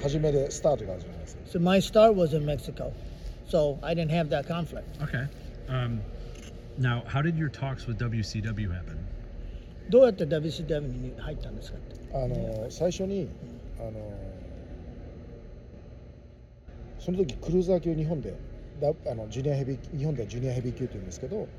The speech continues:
Speaker 1: まあ、そういう戦いがあって、その中で、まあ、マレンコとかエディとかミステリオとかがね、ダブリュー、ダブリューシーダブリュー出て、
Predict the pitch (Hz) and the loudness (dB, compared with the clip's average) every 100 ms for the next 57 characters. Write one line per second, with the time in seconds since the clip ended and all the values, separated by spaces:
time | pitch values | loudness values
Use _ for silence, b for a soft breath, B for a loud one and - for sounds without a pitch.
0 | B B B 180 139 175 175 170 143 165 | B B B 0 2 6 6 4 2 2
1 | 165 160 156 160 - - 110 98 80 - | 4 4 2 0 -4 -6 -4 -4 -6 -2
2 | 170 180 170 113 107 98 101 127 120 107 | 2 4 4 2 0 -4 -8 -6 -4 -4
3 | 107 123 120 104 90 90 85 - 123 110 | -2 -2 -2 -6 -10 -10 -10 -8 -6 -4
4 | 98 92 92 92 82 - - - - 110 | -6 -10 -10 -8 -8 -10 -12 -12 -10 -10
5 | - 208 196 185 - 107 135 - - B | -8 -8 -8 -10 -12 -10 -10 -10 -12 B
6 | B B B - - - - - 135 120 | B B B -16 -16 -16 -14 -4 -2 0
7 | 131 127 - 123 120 127 127 127 110 90 | 0 0 0 -2 -2 -2 -2 -2 -2 -6
8 | 82 - 110 98 87 | -8 -6 -4 -6 -8